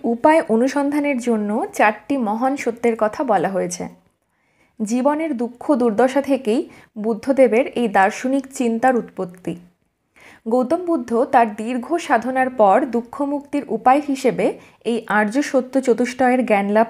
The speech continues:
করেন এবং সাধারণ মানুষের কল্যাণে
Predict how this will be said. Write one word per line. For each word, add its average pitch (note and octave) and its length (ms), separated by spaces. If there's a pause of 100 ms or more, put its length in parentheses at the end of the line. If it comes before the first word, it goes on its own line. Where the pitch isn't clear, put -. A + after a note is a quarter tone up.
করেন C4 260 (320)
এবং D4 340 (300)
সাধারণ C4+ 520
মানুষের B3+ 420
কল্যাণে A3+ 600